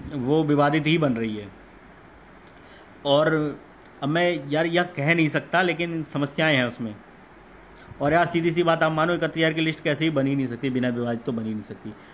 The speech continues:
बाकी आप मुझे personal message कर लीजिएगा, मैं आपको बता दूंगा कैसे लिस्ट बन रही है। आप phone करने से अच्छा होता है ना, कई,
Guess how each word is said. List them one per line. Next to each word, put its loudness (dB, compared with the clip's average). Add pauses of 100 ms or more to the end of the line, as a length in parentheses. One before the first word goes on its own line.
बाकी 2
आप 4
मुझे 2
personal 0
message -2
कर 0
लीजिएगा, 0
मैं -2
आपको -4
बता 0
दूंगा -4
कैसे -4
लिस्ट -6
बन -6
रही -12
है। -14 (1300)
आप 2
phone 2
करने 2
से 2
अच्छा 0
होता 2
है 0
ना, -2
कई, 0